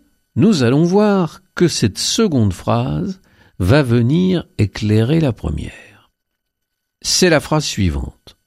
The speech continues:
Je suis venu appeler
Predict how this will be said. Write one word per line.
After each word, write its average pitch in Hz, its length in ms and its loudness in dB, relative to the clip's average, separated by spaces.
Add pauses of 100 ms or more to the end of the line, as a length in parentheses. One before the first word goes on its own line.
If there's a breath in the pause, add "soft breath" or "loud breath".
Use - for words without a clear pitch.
(640)
Je 98 200 2
suis 196 420 0
venu 143 480 4
appeler 143 720 2